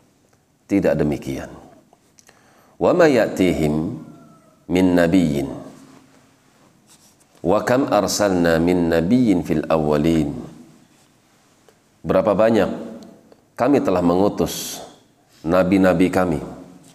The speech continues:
pada orang-orang sebelum kalian. Wa ma ya'tihim min nabiyyin, akan tapi tidaklah nabi-nabi kami kami utus kepada mereka,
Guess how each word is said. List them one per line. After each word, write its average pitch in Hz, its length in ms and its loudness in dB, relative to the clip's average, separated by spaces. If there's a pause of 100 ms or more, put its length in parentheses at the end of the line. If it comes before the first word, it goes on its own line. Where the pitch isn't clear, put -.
(380)
pada 87 240 0
orang-orang 104 720 2 (480)
sebelum 110 480 2
kalian. 73 480 -4 (1900)
Wa 87 180 0
ma 95 140 4
ya'tihim 90 640 2
min 82 320 2
nabiyyin, 87 560 4
akan 80 240 -2
tapi 90 420 -2 (1080)
tidaklah 101 480 2
nabi-nabi 85 640 2
kami 85 560 0
kami 82 280 -2
utus 101 400 -2
kepada 80 320 0
mereka, 80 560 -2